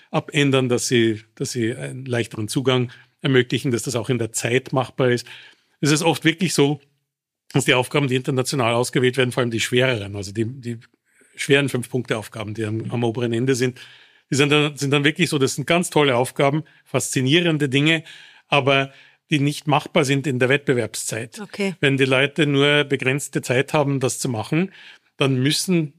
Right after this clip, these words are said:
Speaker 1: die Leute das trotzdem wenigstens die Chance haben, dass sie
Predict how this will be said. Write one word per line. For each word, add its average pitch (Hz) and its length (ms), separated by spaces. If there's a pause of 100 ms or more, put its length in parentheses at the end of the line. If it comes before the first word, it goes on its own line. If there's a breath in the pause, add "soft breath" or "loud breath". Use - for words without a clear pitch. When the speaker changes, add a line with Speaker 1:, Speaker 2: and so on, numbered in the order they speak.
(160)
Speaker 1:
die 160 80
Leute 127 340
das 127 220
trotzdem 135 560
wenigstens 131 400
die 127 100
Chance 156 420
haben, 135 240
dass 123 220
sie 143 100